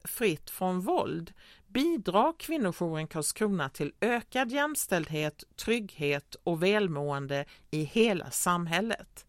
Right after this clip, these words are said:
Det är ett arbete som förtjänar att uppmärksammas och som gör skillnad varje dag, både för enskilda individer och för folkhälsan i kommunen."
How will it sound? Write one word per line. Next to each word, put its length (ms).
Det 200
är 60
ett 140
arbete 480
som 180
förtjänar 640
att 140
uppmärksammas 1000
och 120
som 160
gör 120
skillnad 560
varje 520
dag, 500
både 320
för 200
enskilda 580
individer 760
och 120
för 160
folkhälsan 1120
i 220
kommunen." 720